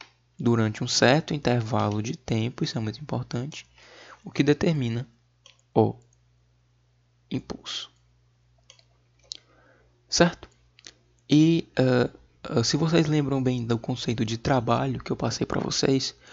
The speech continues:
o conceito de trabalho, ele dependia disso aqui, ó, força constante. Ou seja, intensidade, direção e sentido invariáveis. Lembrando que força é um conceito vetorial.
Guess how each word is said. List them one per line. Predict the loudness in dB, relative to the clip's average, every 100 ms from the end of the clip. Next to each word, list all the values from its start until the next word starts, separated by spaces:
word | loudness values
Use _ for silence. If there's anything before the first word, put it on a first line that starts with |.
| -20 -14
o | -6
conceito | -2 0 0 -2
de | -4
trabalho, | 0 4 4 4 2 2 -2 -2
ele | 0 2
dependia | 2 0 -2 0 -2
disso | -2 -2 -2
aqui, | -4 -6
ó, | -10 -12 -20
força | -14 -6 -2 -2 -4 -4 -4 -6 _ _ -20 _ _ _ _ -8
constante. | -6 -4 -6 -8 -10 -10 -10 -12 _ -20 _ _ _ _ _ -20 -20 -20 _
Ou | -4 -2
seja, | 0 0 -2 -6 _ _
intensidade, | -4 0 0 0 2 2 2 0 -2 -6 _ _
direção | 4 6 6 4 2 0 -2 -6 -2
e | 0
sentido | 0 -2 -2 0 0 -2 -4
invariáveis. | -2 2 2 4 2 -2 -8 -4
Lembrando | -2 0 0 0
que | -2 -4
força | 0 0 0 -4
é |
um | -6
conceito | -6 -6 -4 -2 0
vetorial. | 0 2 2 0 -4